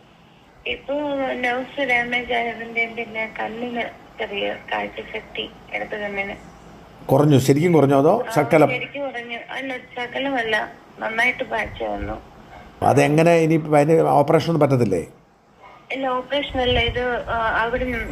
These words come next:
Speaker 1: നെർവിന് ഇത് ചെയ്തതാണല്ലോ, ഇൻഫ്ലമേഷൻ ആയതാണ് നെർവില്, ഒപ്റ്റിക് നെർവില്.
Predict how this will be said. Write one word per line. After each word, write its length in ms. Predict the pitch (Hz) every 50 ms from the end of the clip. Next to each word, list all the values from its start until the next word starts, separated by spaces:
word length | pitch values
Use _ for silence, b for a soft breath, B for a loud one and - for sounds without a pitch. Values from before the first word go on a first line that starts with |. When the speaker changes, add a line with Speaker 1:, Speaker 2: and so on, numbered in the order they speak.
| 220 226 220
Speaker 1:
നെർവിന് 460 | 220 226 233 226 220 254 285 269 277
ഇത് 380 | 262 247 226 233 226 240 247 240
ചെയ്തതാണല്ലോ, 680 | 254 247 233 - 226 220 208 202 202 202 196 196 202 208
ഇൻഫ്ലമേഷൻ 760 | 214 220 233 - - - - 269 254 262 262 254 - - 240
ആയതാണ് 580 | 220 208 208 202 202 196 196 190 185 - 208
നെർവില്, 440 | 214 214 214 214 220 233 220 202 - - - - - - - - - - - - - - - - - -
ഒപ്റ്റിക് 420 | 240 240 240 - - 285 277 254 262
നെർവില്. 420 | 247 233 226 220 214 196 196 190